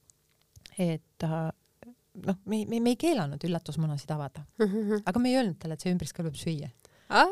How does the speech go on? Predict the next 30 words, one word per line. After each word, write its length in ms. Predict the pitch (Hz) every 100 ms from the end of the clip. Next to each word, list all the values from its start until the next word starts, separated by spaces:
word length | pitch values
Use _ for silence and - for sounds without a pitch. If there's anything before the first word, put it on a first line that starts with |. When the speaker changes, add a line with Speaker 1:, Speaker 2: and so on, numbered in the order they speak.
| 415 381
Speaker 1:
Ja 120 | 339
ta 100 | 196
avastas 300 | 220 254 -
selle, 200 | - 214
ma 100 | 196 202
arvan, 160 | 233
ta 80 | 202
oli 60 | -
seitsmeaastane. 800 | 233 - 202 202 196 - - 180 - - - - 254 -
<laughs> 580 | 262 - 220 - 208 -
Sinnamaani 480 | 262 240 202 208 185 - -
oli 160 | 214 208
oluline 440 | 220 247 208 190
ainult 240 | 185 208 202
see, 160 | 240 226
mis 140 | 202
seal 140 | 185 175
sees 320 | 233 208 156
on, 100 | 165
et 120 | 151 151
see 120 | 180
ülejäänud, 300 | 202 170 156
mis 120 | 175
ümber 400 | 208 214 147 151
oli, 100 | 156
see 120 | 156 175
visati 320 | 180 196 160
kõik 160 | 170 -
minema. 540 | 214 214 220 208
<laughs> 0 | 233